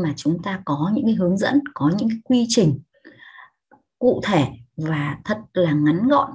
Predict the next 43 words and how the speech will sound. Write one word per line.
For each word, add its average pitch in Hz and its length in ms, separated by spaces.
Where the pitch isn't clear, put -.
và 180 160
thật 175 140
là 160 180
dễ - 160
hiểu 214 240
để 135 260
tất - 200
cả - 200
chúng - 240
ta 170 240
có 160 160
thể 151 140
tuân 214 160
thủ. 180 320
Thì 190 60
ở 165 80
đây 208 200
thì 190 120
tôi 196 120
sẽ 190 380
hướng 190 120
dẫn 240 220
các 247 60
anh 214 120
chị - 360
về 156 160
cái - 260
cách 285 180
thức 349 100
lấy 160 160
mẫu 202 180
bảo 180 160
quản - 180
cũng - 140
như 190 80
là 175 100
vận 143 120
chuyển 135 180
mẫu, 240 360
với 170 160
cái 269 180
căn 240 260
cứ 240 380